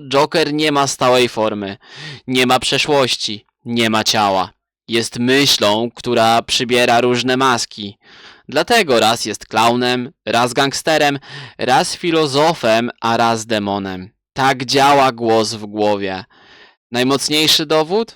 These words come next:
Cóż, zauważ, Joker nigdy nie wygrywa fizycznie. Zawsze wygrywa psychicznie. Po każdym starciu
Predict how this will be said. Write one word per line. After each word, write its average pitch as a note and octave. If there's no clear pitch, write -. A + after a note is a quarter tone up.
Cóż, A2
zauważ, C#3
Joker E3+
nigdy D3+
nie C3
wygrywa C3
fizycznie. A2+
Zawsze C#3+
wygrywa A#2+
psychicznie. B2+
Po B2+
każdym C3
starciu A#2+